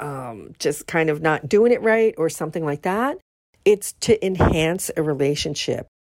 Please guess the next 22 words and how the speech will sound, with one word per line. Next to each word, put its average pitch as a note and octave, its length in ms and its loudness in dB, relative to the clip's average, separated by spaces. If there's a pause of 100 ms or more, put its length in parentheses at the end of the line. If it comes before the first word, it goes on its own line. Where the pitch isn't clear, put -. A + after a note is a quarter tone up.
(260)
A - 20 2
lot B3+ 160 6
of C#4+ 60 -4
times C4 300 0
that F#3+ 180 2
can G#3+ 120 0
be F3 280 -2 (140)
treated E3+ 440 -2
kind G3+ 240 0
of C#3+ 160 0
delicately G3 640 0
too, E3+ 380 4
'cause - 240 -12
you D3 80 0
don't D3+ 180 2
wanna C#3+ 200 0
bruise C#3+ 420 -4
egos D3+ 680 -2
or C#3 140 -4
things D3+ 340 -4
like C#3 220 -2
that. D#3 400 0